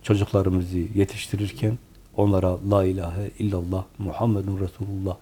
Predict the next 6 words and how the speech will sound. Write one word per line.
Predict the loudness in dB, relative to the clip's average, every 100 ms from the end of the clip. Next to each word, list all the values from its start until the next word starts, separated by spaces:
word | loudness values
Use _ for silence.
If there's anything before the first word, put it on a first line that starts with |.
| -4
dedirtmektir. | -4 -6 -10 -12 -10 -20 -20 -20 -20 -20 -20 -20 -20 _ -20 -20 -20 -20 -20 -20 -20 -20 -20 -20 -20 -10 4
Onlara | 8 10 10 10
Rablerini, | 8 8 6 6 6 4 -4 -20 -20 _ _ _ -20 -20 _ -20 -20
kendilerini | 6 8 8 8 6 8 8 6 -2 -20 -20 -4 4
yaratan, | 8 8 6 0 -2 -12 -20 -20 _
seven | -10 6 10 10 8